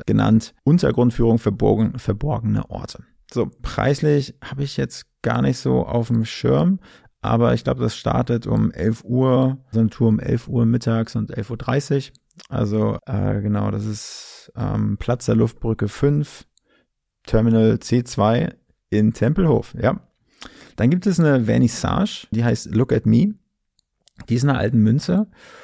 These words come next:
und das ist eine Ausstellung vom Female Photo Club. Und dort geht's so ein bisschen, äh, ja, hier,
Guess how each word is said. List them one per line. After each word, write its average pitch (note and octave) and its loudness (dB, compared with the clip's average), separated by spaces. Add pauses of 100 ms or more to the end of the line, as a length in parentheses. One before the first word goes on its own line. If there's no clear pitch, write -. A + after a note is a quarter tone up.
(340)
und A#2 4
das G#2 -2
ist A2+ 2
eine A2+ 2
Ausstellung A#2+ 0
vom A2+ 0
Female A#2+ 2
Photo C#3 -4
Club. - -10 (540)
Und G#2+ 2
dort A#2 2
geht's B2 -2
so B2 2
ein A2+ 2
bisschen, A#2 4
äh, G#2 0
ja, G#2+ -2
hier, G#2+ -2